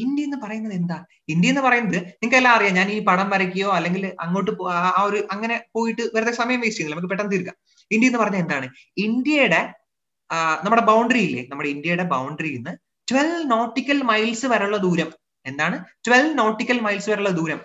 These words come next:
അതിനെ നമ്മൾ എന്ത് വിളിക്കും? territorial water എന്ന് വിളിക്കും. അതിനെ നമ്മൾ എന്ത് വിളിക്കും?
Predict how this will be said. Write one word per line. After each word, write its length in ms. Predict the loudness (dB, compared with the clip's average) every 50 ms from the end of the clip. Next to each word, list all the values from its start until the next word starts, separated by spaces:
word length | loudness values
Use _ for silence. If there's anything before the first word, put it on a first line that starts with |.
| 0
അതിനെ 160 | 0 2 2 4
നമ്മൾ 140 | 4 4 4
എന്ത് 140 | 4 2 2 2
വിളിക്കും? 260 | 2 2 0 -2 -4 -6 -10 _ _ 2
territorial 640 | 4 6 6 4 6 6 6 6 6 6 6 4 6 6
water 220 | 8 8 8 6 4
എന്ന് 120 | 2 2 2
വിളിക്കും. 220 | 0 0 -2 -6 -6 -6
അതിനെ 120 | -6 -4 -4
നമ്മൾ 140 | -4 -4 -4
എന്ത് 120 | -2 -2 0 0
വിളിക്കും? 260 | 0 0 -2 -4